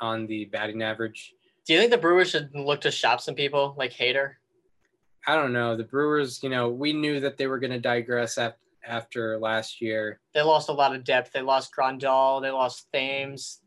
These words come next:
Speaker 2: They lost
Speaker 1: Uh, Mike Moustakas.
Speaker 2: Moustakas, yeah.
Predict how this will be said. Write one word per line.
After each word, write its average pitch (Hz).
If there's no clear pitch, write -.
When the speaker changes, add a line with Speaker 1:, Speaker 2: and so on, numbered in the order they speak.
Speaker 2:
They 135
lost 127
Speaker 1:
Uh, 113
Mike 117
Moustakas. 120
Speaker 2:
Moustakas, 135
yeah. 127